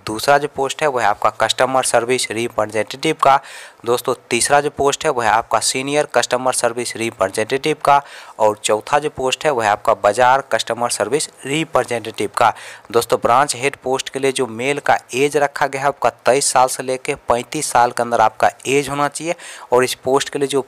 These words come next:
फीमेल का एज रखा गया है आपका तेईस साल से लेके चालीस साल के अंदर आपका एज होना चाहिए। दोस्तों, इस पोस्ट के लिए जो क्वालिफिकेशन रखा गया है आपका ग्रेजुएशन रखा गया है।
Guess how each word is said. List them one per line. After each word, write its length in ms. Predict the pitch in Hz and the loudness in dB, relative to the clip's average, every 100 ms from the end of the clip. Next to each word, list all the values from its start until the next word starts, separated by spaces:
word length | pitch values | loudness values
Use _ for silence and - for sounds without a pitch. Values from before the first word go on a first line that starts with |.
| - | -6
फीमेल 360 | 120 135 165 | -6 -4 -4
का 140 | - 151 | 0 0
एज 260 | 147 143 | 0 0
रखा 300 | 139 - 147 | -2 0 -2
गया 140 | 139 147 | -2 0
है 60 | |
आपका 220 | 143 - | 0 0
तेईस 380 | 110 - 131 143 | -2 2 2 2
साल 160 | 143 131 | 2 2
से 160 | - | 0
लेके 300 | 135 127 151 143 - | -6 -6 -8 -8 0
चालीस 420 | 135 127 143 147 | 2 4 2 -2
साल 280 | - 117 120 | 2 2 0
के 100 | 117 | -4
अंदर 200 | 117 104 | 0 2
आपका 320 | 104 - 156 - - | 2 0 -4 -4 -2
एज 200 | 175 135 | 0 2
होना 180 | 120 113 | -2 -4
चाहिए। 260 | - 156 - - - - | -2 -4 -4 -8 -16 -6
दोस्तों, 240 | 127 - 127 | -4 0 0
इस 80 | 120 | 0
पोस्ट 360 | - 139 143 | 0 2 2
के 100 | - | -2
लिए 80 | 139 | -4
जो 100 | 135 | -2
क्वालिफिकेशन 760 | 127 120 - 117 - 110 147 | 0 0 -2 -6 -4 -2 0
रखा 240 | 147 - 147 | -2 -2 -2
गया 140 | 143 | 0
है 60 | 147 | -2
आपका 220 | 139 120 | 0 -2
ग्रेजुएशन 540 | 104 110 110 107 156 | 0 -2 -2 -2 0
रखा 240 | 156 - 139 | -2 -2 -2
गया 200 | 127 | 0
है। 80 | 135 | 0